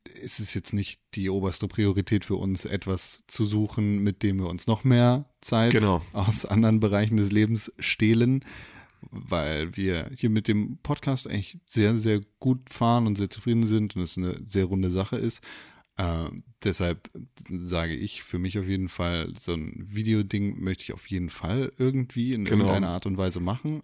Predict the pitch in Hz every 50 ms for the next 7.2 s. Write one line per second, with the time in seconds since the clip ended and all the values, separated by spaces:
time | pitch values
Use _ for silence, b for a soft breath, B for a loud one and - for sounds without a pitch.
0 | _ - - 90 92 95 98 98 104 107 101 - - 107 101 92 - - 101 95
1 | 90 92 87 80 82 76 78 - - - - 107 101 92 87 87 87 82 90 101
2 | 95 101 92 85 - - - - - 104 95 98 90 - 95 90 80 - - -
3 | 87 85 - - 92 85 82 80 76 - - - 95 - 78 - - 78 87 98
4 | _ - 101 87 - 95 92 87 - - - - - 98 90 90 90 85 - 95
5 | 92 90 87 85 87 - 95 - - - 101 95 87 92 92 87 95 - - 92
6 | 90 - - - 95 92 92 92 95 92 92 90 - - - 85 90 92 87 -
7 | - - -